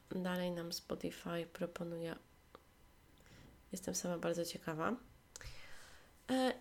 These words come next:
i teraz tak. E, Spotify mi mówi, że mój podcast był wśród dwudziestu procent najczęściej udostępnianych podcastów na świecie. Także w sumie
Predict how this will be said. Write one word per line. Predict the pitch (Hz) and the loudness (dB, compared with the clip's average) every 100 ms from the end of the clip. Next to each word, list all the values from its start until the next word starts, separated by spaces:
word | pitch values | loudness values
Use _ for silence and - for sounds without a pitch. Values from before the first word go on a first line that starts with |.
| - | 4
i | 349 | 6
teraz | 262 233 | 8 6
tak. | - - - - - - 254 - | 2 -2 -6 -14 -18 -14 -14 -2
E, | 214 208 208 208 226 | 2 4 2 2 2
Spotify | - 415 381 277 | 6 8 12 12
mi | 247 | 12
mówi, | 240 247 | 10 10
że | 226 | 10
mój | 233 269 | 8 8
podcast | 247 - 233 | 4 4 6
był | 214 220 | 6 6
wśród | - - 208 | 6 4 2
dwudziestu | 185 175 202 240 240 220 | 0 2 6 6 4 0
procent | 214 214 220 208 | 2 4 4 4
najczęściej | 185 190 196 - 180 | 2 2 0 2 2
udostępnianych | 175 180 170 180 180 180 | 2 0 2 2 2 0
podcastów | 185 - 170 - - | -4 -2 -4 -4 -2
na | 180 | 0
świecie. | - - - - - - - - - - - - - - - - - | 4 2 2 -6 -12 -20 -20 -20 -20 -20 -20 -20 -20 -20 -20 -20 -4
Także | - 233 233 226 | 4 6 8 6
w | 226 | 4
sumie | 214 226 220 220 | 4 6 6 2